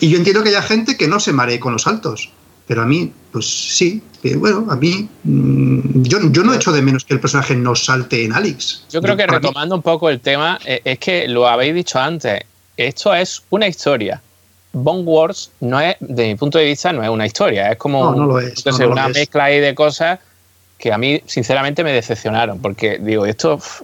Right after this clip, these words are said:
Speaker 2: a mí me interesa, yo, a, a mí siempre el ju-, los videojuegos me han gustado porque me contaban una historia.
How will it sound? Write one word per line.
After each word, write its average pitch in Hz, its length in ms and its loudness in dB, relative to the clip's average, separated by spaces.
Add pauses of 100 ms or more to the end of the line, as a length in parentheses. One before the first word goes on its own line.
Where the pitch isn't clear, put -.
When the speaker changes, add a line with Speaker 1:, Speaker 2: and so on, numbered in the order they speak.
Speaker 2:
a - 80 -2
mí 123 140 0
me 156 60 2
interesa, 156 600 0 (400)
yo, 143 180 0
a, 147 160 -4
a 143 60 -4
mí 180 100 -2
siempre 185 320 -2
el 151 60 0
ju-, - 160 -12
los 139 160 0
videojuegos 143 380 2
me 160 80 0
han 156 60 0
gustado 170 380 -2 (140)
porque 127 340 -2
me 123 140 -2
contaban 123 400 0
una 110 160 -4
historia. - 420 -10